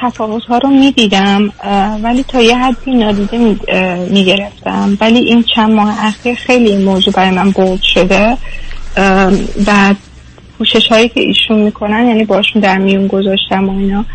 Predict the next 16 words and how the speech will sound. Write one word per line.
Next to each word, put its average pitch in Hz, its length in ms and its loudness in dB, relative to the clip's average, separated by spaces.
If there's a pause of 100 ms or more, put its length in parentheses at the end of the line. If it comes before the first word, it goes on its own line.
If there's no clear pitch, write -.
(500)
اه، 202 300 2 (200)
بیشتر 247 460 0 (520)
لفظیه، 214 720 0
یعنی 202 420 2 (120)
اینطور 233 340 2
هم 269 100 2
نیستش 269 320 -2 (120)
که 220 60 -2
نخوان، 202 580 0
ولی 208 180 2
من 226 160 0
احساس 226 200 -4
می‌کنم 233 240 0
این 226 100 2
توانایی 202 560 -2
حتی 214 260 -4